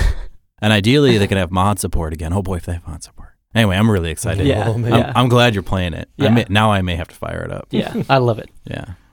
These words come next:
Speaker 3: Did you guys try, uh, For Honor? That game sort of
Speaker 1: Oh,
Speaker 3: smacked
Speaker 1: I've
Speaker 3: of Mountain Blade for me. I didn't play it at
Speaker 2: Oh,
Speaker 3: all, but I
Speaker 2: yeah.
Speaker 3: just
Speaker 1: I
Speaker 3: thought it was
Speaker 1: haven't played it
Speaker 3: similar.
Speaker 1: yet, but I've seen some videos, and it looks like the, the combat is, like, incredible.
Speaker 3: Yeah.
Speaker 1: It
Speaker 3: It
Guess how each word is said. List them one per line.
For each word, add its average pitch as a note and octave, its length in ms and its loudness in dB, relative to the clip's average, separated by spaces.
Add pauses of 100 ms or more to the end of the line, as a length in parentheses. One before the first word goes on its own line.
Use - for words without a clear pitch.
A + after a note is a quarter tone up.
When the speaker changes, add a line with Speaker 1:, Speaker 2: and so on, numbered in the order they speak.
Speaker 3:
Did G2 120 -8
you A#2 100 -4
guys B2+ 140 -2
try, C3+ 400 -6 (160)
uh, F2 260 -2
For F#2 360 -2
Honor? F#2+ 380 -6 (120)
That F2 160 -8
game E2 300 -6
sort - 360 -4
of D#2 200 -8 (180)
Speaker 1:
Oh, C3 60 0 (120)
Speaker 3:
smacked A#2 300 2
Speaker 1:
I've - 80 -
Speaker 3:
of E2+ 40 -10
Mountain F#2+ 360 -4
Blade F#2+ 340 -2
for G2+ 120 -6
me. F#2+ 160 -2
I F2+ 80 0
didn't F#2 180 -2
play F#2+ 200 0
it F2 40 0
at F2 60 0
Speaker 2:
Oh, C3 60 4 (100)
Speaker 3:
all, C#3 80 2
but C#3 80 2
I C#3+ 60 2
Speaker 2:
yeah. - 80 2
Speaker 3:
just - 100 4
Speaker 1:
I D#3 60 4
Speaker 3:
thought - 120 4
it - 40 4
was B2+ 100 2 (120)
Speaker 1:
haven't G2 80 0
played C3 200 4
it C3 60 4
Speaker 3:
similar. B2 100 -2
Speaker 1:
yet, B2+ 220 2
but C3+ 100 -4
I've A2+ 100 -2
seen A#2 440 0 (120)
some B2 240 -2
videos, A#2 400 2
and A2+ 80 0
it A2+ 100 0
looks - 440 -4 (200)
like - 240 -4
the, C#3 220 2
the B2 220 0 (160)
combat C#3+ 500 2
is, A#2 240 -8
like, - 200 -10 (200)
incredible. A#2+ 580 -4
Speaker 3:
Yeah. F#2 280 0
Speaker 1:
It F2 40 -4
Speaker 3:
It F2 60 -8